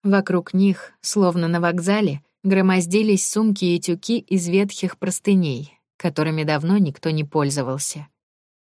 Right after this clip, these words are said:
Вещей у папы оказалось немного.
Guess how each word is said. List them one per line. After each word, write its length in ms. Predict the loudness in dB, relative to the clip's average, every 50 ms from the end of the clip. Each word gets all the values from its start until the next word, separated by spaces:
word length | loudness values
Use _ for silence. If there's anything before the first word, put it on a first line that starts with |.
| _ _ _ _ _ _ _ _ _ _
Вещей 420 | 2 2 4 2 2 2 2 2
у 60 | 2 2
папы 300 | 2 0 -2 0 0 -2
оказалось 580 | -2 0 0 0 0 2 2 2 2 0 2
немного. 600 | 2 2 2 2 2 0 -2 -4 -6 -8 -10 -12